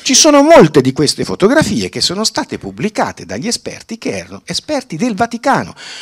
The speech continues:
che, eh, ce n'è uno in particolare, di cui non ricordo assolutamente il nome, ma che io ho citato nel primo libro che ho scritto su questo argomento, che si intitola proprio I fenomeni B V M,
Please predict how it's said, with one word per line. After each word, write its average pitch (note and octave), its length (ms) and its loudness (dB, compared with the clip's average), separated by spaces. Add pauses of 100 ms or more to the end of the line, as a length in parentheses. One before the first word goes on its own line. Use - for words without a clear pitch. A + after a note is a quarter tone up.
(160)
che, A3 460 2 (240)
eh, C#3 180 -6 (140)
ce - 120 -6
n'è D3+ 120 -2
uno E3 240 0
in B2+ 100 -4
particolare, B2 720 -6
di G#2+ 80 -14
cui C#3+ 160 -12
non C#3+ 120 0
ricordo A#2+ 360 -4
assolutamente A2 540 -8
il B2 60 -4
nome, F#3 200 0
ma A2+ 120 -8
che - 120 -8
io D#3+ 140 2
ho G2 60 0
citato C#3+ 380 -6
nel G#2+ 120 -10
primo C#3+ 220 -4
libro C3 220 -4
che A#2+ 120 -8
ho A2+ 40 -4
scritto F3 320 -4
su A2+ 140 -8
questo B2 240 -8
argomento, A2 500 -12 (300)
che C3+ 100 -6
si - 120 0
intitola D3+ 260 0
proprio C#3 200 0
I G#2+ 40 -4
fenomeni B2 240 -4
B G#2+ 120 -6
V G2+ 220 -4
M, C#3 180 -14